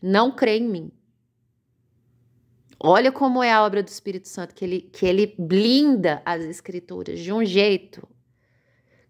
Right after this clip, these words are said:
que realmente só pode ter vindo da parte do Criador. Porque até Paulo falou, se eu mesmo falar uma coisa diferente, considere amaldiçoado. Se vier um anjo dos céus falar um negócio diferente, considere amaldiçoado. Porque as pessoas, elas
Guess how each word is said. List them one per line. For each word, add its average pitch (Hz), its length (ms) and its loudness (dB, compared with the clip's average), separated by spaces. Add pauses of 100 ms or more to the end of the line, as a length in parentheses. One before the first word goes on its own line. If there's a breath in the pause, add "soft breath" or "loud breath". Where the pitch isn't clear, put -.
(100)
que 214 320 2
realmente 262 460 0
só 160 80 -8
pode 180 280 -8
ter 196 120 -8
vindo 185 180 -8
da 180 100 -8
parte 180 280 -14
do - 20 -20
Criador. 202 360 -6
Porque - 200 -14
até 185 220 0
Paulo 214 240 2
falou, 220 260 0
se 208 340 -2
eu 220 160 6
mesmo 285 460 2
falar 196 340 0
uma 190 140 -4
coisa 190 160 -4
diferente, 185 760 -6 (520)
considere 170 500 -2
amaldiçoado. 175 580 -8 (400 loud breath)
Se 226 200 2
vier 208 260 4
um 302 100 0
anjo 320 300 -2
dos 311 160 -6
céus 190 500 -6
falar 190 220 -4
um 196 40 -4
negócio 185 260 -4
diferente, 190 560 -8
considere 185 480 -4
amaldiçoado. 185 460 -6
Porque - 120 -6
as 180 80 -2
pessoas, 196 440 -2
elas 202 380 0